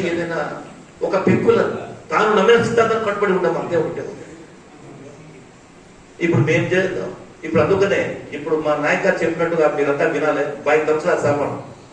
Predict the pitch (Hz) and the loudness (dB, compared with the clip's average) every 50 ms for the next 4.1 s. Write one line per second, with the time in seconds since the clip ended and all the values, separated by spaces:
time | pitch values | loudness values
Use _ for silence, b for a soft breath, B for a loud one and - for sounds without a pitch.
0 | - - - - - - - - - - - - - - - - 165 165 170 - | -20 -20 -20 -20 -20 -20 -20 -20 -20 -20 -20 -20 -20 -20 -6 0 0 0 2 2
1 | - - - - - 185 - 175 180 180 185 202 196 - 175 175 180 175 170 165 | 2 2 2 2 2 0 0 0 0 2 2 2 2 2 0 0 2 0 0 0
2 | 151 143 - - - - - - - - 123 139 160 170 170 160 147 - - - | 0 -2 -2 -4 -6 -8 -14 -18 -16 -6 -2 0 0 2 2 2 0 0 -2 -2
3 | - 143 143 143 147 143 139 - - 135 127 131 131 127 131 131 123 - - - | -2 -2 -2 -2 -2 -4 -4 -4 -4 -6 -6 -4 -6 -6 -6 -6 -6 -6 -4 -6
4 | - | -6